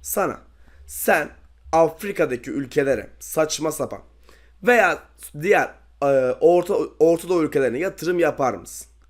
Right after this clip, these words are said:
Lübnan'a yatırım yapar mısın? Ben biliyorum Türkiye'nin Lübnan olmadığını. Çok daha güçlü bir ülkeyiz. Allah'a şükürler olsun. Ama örnek vermek için İran'a yatırım yapılmaz. Güvenlik sorunu var. Güvenlik sorunu olan ve po-,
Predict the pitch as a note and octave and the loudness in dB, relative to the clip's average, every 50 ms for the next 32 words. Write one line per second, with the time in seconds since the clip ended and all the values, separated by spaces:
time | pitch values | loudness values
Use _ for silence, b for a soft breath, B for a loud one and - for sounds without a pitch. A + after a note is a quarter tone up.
0 | b b b b b b B2 A#2+ C3+ E3+ G#3 G#3 E3 D#3 D3+ D3+ D3+ C#3+ - - | b b b b b b -10 -8 -4 -4 -4 -2 0 -2 -2 0 0 -2 -4 -4
1 | D#3 D3 D3+ C#3 A#2+ C3+ B2+ A#2+ A2 G2+ - - A#2+ C3 C3+ D3 D3 D3+ D#3+ F#3 | -8 -4 -4 -4 -4 -2 -4 -4 -4 -8 -8 -6 -4 -2 -2 -2 -2 -4 -2 0
2 | G#3+ G#3 F3+ C#3+ A#2+ - C#3 C3 A#2+ - C3+ B2+ B2+ B2 A#2+ B2 B2 A#2+ B2 B2 | 2 2 2 0 -4 -8 -10 -12 -10 -8 -6 -4 -4 -4 -4 -6 -4 -4 -4 -2
3 | A#2+ A#2 A#2 A2+ G2 A2 G#2+ G#2 - - D#3+ D3+ - - D#3 D3+ D3 C3+ B2 - | -2 -2 -4 -4 -6 -6 -8 -10 -6 -6 -8 -6 -4 -4 -2 -2 -2 -4 -8 -10
4 | - G3 F3+ F3 D#3 B2 - - G#2 F2 D#2 E2 A#2+ B2+ B2+ B2+ B2 A#2 - - | -10 -6 -6 -6 -6 -6 -8 -10 -10 -8 -8 -6 -6 -4 -2 -2 -4 -4 -8 -10
5 | - B2 A2+ A2 G#2 G2 F#2+ - - - - b b b b b b b b b | -10 -8 -8 -6 -6 -8 -10 -12 -18 -20 -20 b b b b b b b b b
6 | b b - G3 F#3+ D3 G#2+ - - b b b b b b b b b b b | b b 2 2 2 2 0 -4 -10 b b b b b b b b b b b
7 | _ - D3+ E3 D#3+ E3 F3 D#3+ D3+ - D#3 C#3+ C3+ B2 A2 G2+ - - - - | _ 4 6 6 6 2 0 -4 -4 -2 -2 0 0 -2 -4 -6 -10 -12 -16 -18
8 | _ _ _ _ F3+ G3+ F#3+ E3+ E3 D#3+ D#3 D3+ C#3+ D3 D#3 E3+ E3+ D#3 C#3 A#2+ | _ _ _ _ -2 0 2 2 2 2 2 -2 -2 -4 -6 -4 -2 -2 -2 -2
9 | C#3+ C#3 C3+ A2 F#2+ - - _ A#2+ C3+ C#3 C#3+ C#3+ C#3+ D#3 D3+ - - - A#2 | -4 -6 -6 -6 -8 -10 -16 _ -6 -2 -2 0 0 0 -2 -4 -4 -6 -4 -4
10 | A2 G#2 G2 F2+ - - - _ - C3+ C3 D3 D#3 D#3+ E3+ F3 F#3 G3 E3+ - | -4 -6 -8 -12 -16 -20 -20 _ -18 -8 -4 0 0 2 0 0 -2 -6 -8 -6
11 | - D3+ C3 C3 B2 A#2+ A#2 A#2 A2 A2 F2 - - - _ - - | -6 -4 -2 -2 -2 -2 -4 -4 -4 -6 -6 -8 -10 -18 _ -18 -18